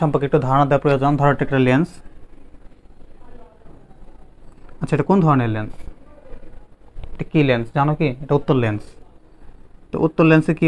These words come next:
হয়? বাস্তব বিম্ব গঠিত হয়, উত্তল লেন্সে বাস্তব বিম্ব। আচ্ছা, ধরো এই জায়গায় একটা আলো আসছে, আলো আসার পর কি? এটা বাইকে focus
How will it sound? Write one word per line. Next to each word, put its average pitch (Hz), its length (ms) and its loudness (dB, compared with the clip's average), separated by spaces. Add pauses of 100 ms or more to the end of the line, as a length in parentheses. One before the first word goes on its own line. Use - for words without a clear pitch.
হয়? 180 160 4 (960)
বাস্তব 135 380 2
বিম্ব 131 160 4 (100)
গঠিত 120 220 -2 (100)
হয়, - 120 -10 (1160)
উত্তল - 220 -4
লেন্সে 123 200 -4 (100)
বাস্তব 120 300 -6
বিম্ব। 123 200 -10 (540)
আচ্ছা, - 200 -4
ধরো 147 200 6
এই 139 80 6
জায়গায় 139 200 6
একটা - 240 0
আলো 131 200 4
আসছে, - 260 -6 (380)
আলো 135 180 2
আসার 127 240 -2
পর 143 100 4 (120)
কি? 160 100 0 (880)
এটা - 120 -4 (120)
বাইকে 135 260 4 (100)
focus 127 260 2